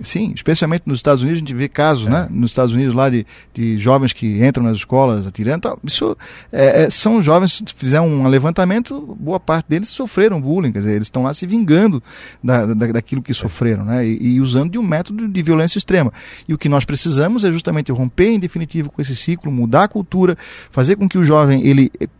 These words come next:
Speaker 1: aprenda a conviver com as diferenças, né, independentemente de, né, de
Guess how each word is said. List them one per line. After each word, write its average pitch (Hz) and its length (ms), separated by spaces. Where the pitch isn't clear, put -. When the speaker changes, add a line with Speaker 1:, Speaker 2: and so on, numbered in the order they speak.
Speaker 1:
aprenda 196 340
a - 20
conviver 165 480
com 214 100
as 185 60
diferenças, 175 680
né, 127 120
independentemente 160 880
de, 135 220
né, 131 100
de 123 260